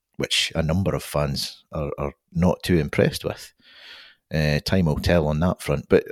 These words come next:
in ter-, in James's case, in, as far as his reputation is concerned, yeah, I mean, I think it's, it's certainly, when you, when you look at the circumstances, when you look at the timing when he's been sacked, the, the games that they've won prior to that,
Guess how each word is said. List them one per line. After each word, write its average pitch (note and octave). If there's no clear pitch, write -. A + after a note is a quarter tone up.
in G2
ter-, A2+
in F#2
James's G2+
case, D#2
in, D2+
as E2
far F#2
as D#2+
his C#2+
reputation -
is D2
concerned, C#2
yeah, -
I A2
mean, G#2+
I F#2+
think G#2+
it's, -
it's D2
certainly, E2
when F2
you, E2
when F2
you E2+
look G2+
at -
the -
circumstances, D#2
when D2+
you D#2
look F2+
at -
the G2+
timing E2
when E2+
he's D#2
been D2
sacked, -
the, D2+
the D#2
games E2
that E2
they've D#2+
won D2+
prior E2
to -
that, D2+